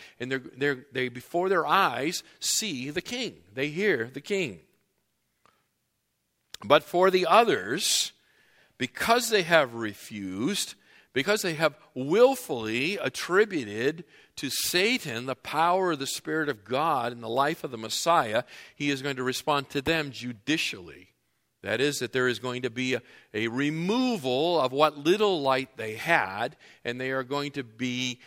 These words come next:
confirmed in their condemnation,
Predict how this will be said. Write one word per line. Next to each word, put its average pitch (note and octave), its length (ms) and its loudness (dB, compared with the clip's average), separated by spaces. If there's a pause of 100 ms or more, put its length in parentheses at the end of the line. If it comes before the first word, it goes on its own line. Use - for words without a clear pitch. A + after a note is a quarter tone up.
(160)
confirmed D#3 840 2
in C3 140 -2
their B2+ 120 0
condemnation, C3 1200 -4